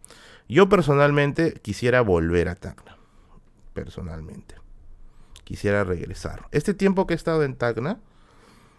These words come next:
o sea, uno que me ha dado un poquito de pena ver a Tacna tan vacía, porque ya no hay presencia de chilenos.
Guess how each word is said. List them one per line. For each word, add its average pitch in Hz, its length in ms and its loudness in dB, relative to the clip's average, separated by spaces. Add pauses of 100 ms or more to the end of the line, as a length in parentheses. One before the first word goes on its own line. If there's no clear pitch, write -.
(540)
o 113 60 -8
sea, 135 300 2
uno 302 240 4
que 220 100 4
me 185 120 6
ha 190 60 10
dado 196 440 6 (500)
un 160 160 2
poquito 175 300 2
de 151 140 6
pena 156 260 4
ver 147 140 6
a 143 100 2
Tacna 139 320 0
tan 120 180 0
vacía, 92 500 -2 (220)
porque 87 320 -4
ya 110 160 4
no 120 100 2
hay 127 100 0
presencia 113 500 0
de 104 100 2
chilenos. 90 640 -4